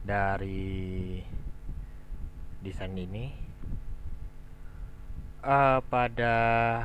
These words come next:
eh, figurnya, pada tampilan figurnya, kita akan, eh, memakai, eh,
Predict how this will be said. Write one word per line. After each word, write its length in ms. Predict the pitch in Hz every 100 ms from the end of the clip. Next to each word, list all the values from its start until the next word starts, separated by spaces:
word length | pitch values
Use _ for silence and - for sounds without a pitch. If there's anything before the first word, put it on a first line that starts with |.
| 117 107
eh, 680 | 107 107 107 104 104 104 104
figurnya, 800 | 117 104 110 107 107 120 139 147 - -
pada 240 | - 104 104
tampilan 320 | 104 104 104
figurnya, 640 | 104 98 101 101 127 147 - - - - - -
kita 400 | 98 92 123 113
akan, 260 | - 123 131 127 131 131 127 -
eh, 400 | 113 110 110 110
memakai, 880 | 107 107 107 - 117 117 117 117 117 - - - - - - - - - - - - -
eh, 160 | 101 101